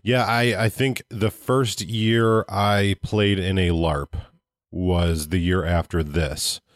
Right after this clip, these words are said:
So I think ninety-seven, um, only because, uh, there's some reason. I don't remember what the reason was, but, um, I, I had discovered this game through, uh, some people in my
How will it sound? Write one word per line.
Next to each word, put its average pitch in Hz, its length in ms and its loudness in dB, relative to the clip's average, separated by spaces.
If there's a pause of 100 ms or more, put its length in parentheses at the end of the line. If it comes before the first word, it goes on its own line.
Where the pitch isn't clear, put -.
(140)
So 90 400 0
I 90 80 0
think 104 320 -4
ninety-seven, 95 920 0 (580)
um, 82 640 0
only 120 240 0
because, 107 1000 0 (640)
uh, 95 320 0
there's 127 180 0
some 165 220 0
reason. 76 320 0
I 120 100 0
don't 117 120 2
remember 92 260 2
what 80 160 2
the 90 80 -2
reason 78 300 0
was, 71 240 -2
but, 82 200 -2
um, 80 520 0
I, 104 120 0
I 104 180 0
had 98 300 0
discovered 131 600 -2
this 120 180 0
game 104 440 2 (680)
through, 113 840 2
uh, 90 600 2
some 104 260 2
people 101 340 0
in 92 140 -2
my 92 180 2